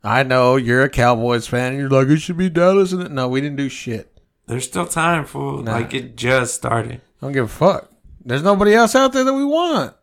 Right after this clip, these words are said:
Speaker 2: Yes, there is, fool.
Speaker 1: Who?
Speaker 2: There's fucking corners and shit they're trying to sign right
Speaker 1: Who?
Speaker 2: now. They're trying to go, or there's talk about them going after Sherman.
Speaker 1: That's not happening. We don't have enough money for Sherman.
Speaker 2: Um, who was that other motherfucker we were talking about?
Speaker 1: Malcolm Butler?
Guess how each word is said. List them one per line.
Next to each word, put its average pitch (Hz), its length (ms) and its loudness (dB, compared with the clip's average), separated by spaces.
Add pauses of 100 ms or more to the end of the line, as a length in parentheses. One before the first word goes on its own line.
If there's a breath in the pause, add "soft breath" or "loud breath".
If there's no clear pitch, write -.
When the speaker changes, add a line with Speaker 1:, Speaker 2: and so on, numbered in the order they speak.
Speaker 2:
Yes, 147 240 -6
there 214 200 -2
is, 196 240 -2
fool. 226 260 -8
Speaker 1:
Who? 190 340 0 (260)
Speaker 2:
There's 160 240 -8
fucking 202 360 -8
corners 202 460 -6
and 160 140 -6
shit 156 200 -6
they're 135 120 -6
trying 127 260 -6
to 117 80 -6
sign 120 300 -8
right 120 160 -8
Speaker 1:
Who? 170 180 0
Speaker 2:
now. - 140 -10 (340)
They're 123 140 -8
trying 151 260 -4
to 151 60 -6
go, 151 160 -4 (120)
or 123 240 -4
there's 131 340 -6
talk 147 240 -4
about 135 260 -8
them 135 160 -8
going 131 240 -4
after 127 460 -10 (120)
Sherman. 123 480 -8 (380)
Speaker 1:
That's 135 220 -2
not 117 120 0
happening. 110 300 -2
We 117 80 -6
don't 120 80 -2
have 120 80 -2
enough 110 180 -6
money 107 180 -6
for 107 140 -12
Sherman. 107 360 -12 (320)
Speaker 2:
Um, - 920 -8 (200)
who 113 100 -8
was 135 120 -6
that 139 140 -6
other 135 140 -4
motherfucker 127 480 -10
we 131 120 -10
were 131 80 -10
talking - 300 -12
about? - 280 -16 (120)
Speaker 1:
Malcolm 123 340 -2
Butler? 160 300 0